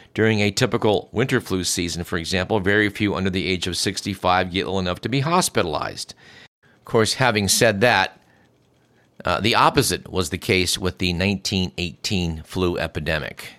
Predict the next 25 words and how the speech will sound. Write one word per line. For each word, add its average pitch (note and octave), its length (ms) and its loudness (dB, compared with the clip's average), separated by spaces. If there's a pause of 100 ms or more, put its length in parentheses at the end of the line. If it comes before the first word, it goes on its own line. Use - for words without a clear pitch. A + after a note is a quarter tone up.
(420)
And - 240 -10 (100)
happily, G#2+ 680 2 (300)
<laughs> - 520 -4
that, G2+ 300 0 (260)
that, F#2 320 0
uh, E2+ 240 4
that F#2 220 0
mantra G#2+ 380 4
that F2 160 0
this G2 180 0
is E2+ 180 -2
not G2+ 440 2
the F2+ 80 -2
same F#2 280 0
as F2 120 -2
covid F2+ 380 0
nineteen, F#2 720 0
i-, - 60 -12
in F2 360 -8
this G2+ 180 0
case, F#2 220 0
is E2+ 140 -2
a - 20 0
good G2+ 260 2
thing, C#2+ 360 -4